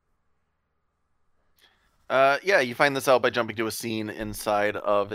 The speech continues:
a, uh, bar, and that's when you meet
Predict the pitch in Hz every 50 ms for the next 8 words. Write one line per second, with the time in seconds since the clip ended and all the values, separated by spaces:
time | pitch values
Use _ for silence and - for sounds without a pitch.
0 | - - 104 101 101 101 104 101 98 98 - - 98 98 98 98 98 - 135 135
1 | 127 110 101 98 110 - _ _ _ - _ _ _ _ _ _ _ _ _ _
2 | - 110 113 113 110 107 104 101 101 104 107 104 104 - _ 110 117 117 113 -
3 | - 123 120 113 117 120 120 113 107 107 113 113 113 107 - -